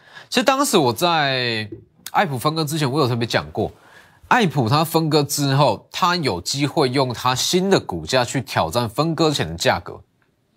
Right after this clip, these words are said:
当时其实大家都觉得说太夸张，怎么可能？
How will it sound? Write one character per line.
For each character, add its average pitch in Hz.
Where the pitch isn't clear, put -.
当 285
时 247
其 185
实 202
大 226
家 208
都 185
觉 160
得 135
说 131
太 160
夸 127
张， 123
怎 107
么 98
可 95
能？ 80